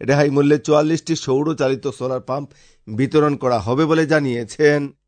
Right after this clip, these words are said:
বিজ্ঞপ্তিতে আরও বলা হয়েছে যে যাদের ইতিমধ্যেই অগভীর পাঁচ ইঞ্চি ডায়া পাইপ নলকূপ চালু আছে, কেবল তারাই আবেদন করতে পারবেন। এছাড়া ওই প্রকল্পের অধীনে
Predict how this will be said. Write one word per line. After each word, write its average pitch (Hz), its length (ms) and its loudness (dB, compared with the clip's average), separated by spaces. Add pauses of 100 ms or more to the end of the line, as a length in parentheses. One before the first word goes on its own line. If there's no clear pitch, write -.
(1120)
বিজ্ঞপ্তিতে 196 600 -4
আরও 151 180 -2
বলা 143 220 -2
হয়েছে 147 360 -4
যে 165 140 -6
যাদের 143 360 -4
ইতিমধ্যেই 151 580 -6
অগভীর 151 520 -4
পাঁচ - 340 -6
ইঞ্চি 156 420 -8 (180)
ডায়া 131 360 -4
পাইপ 135 280 -8 (220)
নলকূপ 135 500 -10
চালু 127 260 -6
আছে, 135 380 -8 (340)
কেবল 139 240 -2
তারাই 143 400 -4
আবেদন 131 340 -6
করতে 127 300 -10
পারবেন। 135 520 0
এছাড়া 143 320 -10
ওই 135 140 -6
প্রকল্পের 151 580 -6
অধীনে 147 360 -8